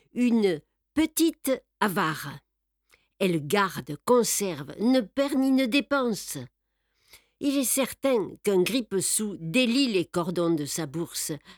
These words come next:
avec parcimonie. Cette petite avare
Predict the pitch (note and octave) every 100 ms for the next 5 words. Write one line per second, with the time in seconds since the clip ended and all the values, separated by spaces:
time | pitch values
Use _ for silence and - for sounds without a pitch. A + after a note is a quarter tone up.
0 | _ F3 D#3+ - - D3+ - - D3+ E3+
1 | G#3+ A#3 F3 A#2+ _ _ _ _ _ _
2 | _ _ _ _ _ _ - - D4 C#4+
3 | A3 - _ - F#3+ E3+ D#3+ - F3 -
4 | F3+ G#3 B3+ G#3+ F#3